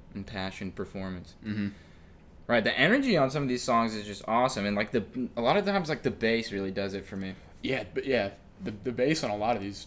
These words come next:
Speaker 2: tracks is really standout, for sure.
Speaker 1: Yeah, exactly, exactly. But that, I think that's characteristic of, like, Motown music in general,
Speaker 2: Mm-hmm.
Speaker 1: is, like, the, the awesome bass playing.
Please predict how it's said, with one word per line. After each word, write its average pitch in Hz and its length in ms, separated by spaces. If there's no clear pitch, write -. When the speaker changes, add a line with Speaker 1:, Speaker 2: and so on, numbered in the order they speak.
Speaker 2:
tracks 101 320
is 104 140
really 110 160
standout, 101 480
for - 140
sure. - 220
Speaker 1:
Yeah, 143 160
exactly, 104 440
exactly. 95 320
But 123 80
that, 147 220
I 151 40
think 165 140
that's 143 160
characteristic 113 640
of, 98 160
like, 95 260
Motown 104 360
music 95 280
in 92 120
general, 95 320
Speaker 2:
Mm-hmm. 147 100
Speaker 1:
is, 185 80
like, 98 220
the, 92 160
the - 120
awesome 98 340
bass 90 300
playing. 87 300